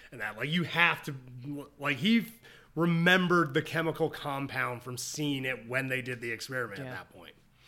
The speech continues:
Speaker 1: That's insane. So, also martial arts. Bane is a highly formidable combatant who has not only mastered, but also created several forms of martial arts.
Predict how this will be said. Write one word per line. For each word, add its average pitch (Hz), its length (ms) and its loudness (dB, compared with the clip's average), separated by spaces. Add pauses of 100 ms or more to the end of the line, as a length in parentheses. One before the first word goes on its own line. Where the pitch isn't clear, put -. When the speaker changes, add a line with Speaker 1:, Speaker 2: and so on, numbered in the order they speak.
(600)
Speaker 1:
That's 123 160 2
insane. 151 580 2 (540)
So, 165 240 6
also 185 400 6
martial 165 480 4
arts. 107 320 -2
Bane 160 340 2
is 185 140 4
a 160 200 6
highly 226 600 2
formidable 170 480 2
combatant 123 640 -2
who 135 100 -4
has 120 180 -4
not 156 360 2
only 147 240 2
mastered, 127 600 -2
but 123 200 -6
also 151 400 0
created 170 680 2
several 151 420 0
forms 113 360 -8
of 107 80 -12
martial 95 380 -12
arts. 123 340 -10